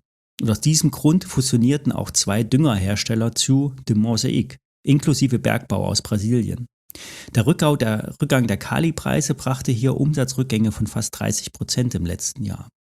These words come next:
Der Gewinn fiel überproportional, der Aktienkurs hinterher. Und Analysten erwarten nun für das laufende Jahr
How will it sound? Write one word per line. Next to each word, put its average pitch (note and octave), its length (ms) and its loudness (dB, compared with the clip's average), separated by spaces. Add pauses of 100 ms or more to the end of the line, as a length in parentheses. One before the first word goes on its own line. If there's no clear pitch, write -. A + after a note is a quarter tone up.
Der A2 80 -2
Gewinn B2+ 380 2 (320)
fiel D#3 360 0
überproportional, - 1080 -2 (280)
der - 80 0
Aktienkurs - 640 -2
hinterher. B2 540 0 (420)
Und C#3 100 4
Analysten D#3 440 4
erwarten F3 400 4
nun A#3 240 4
für - 140 -4
das A3 180 -2
laufende F3+ 420 2
Jahr G3 300 0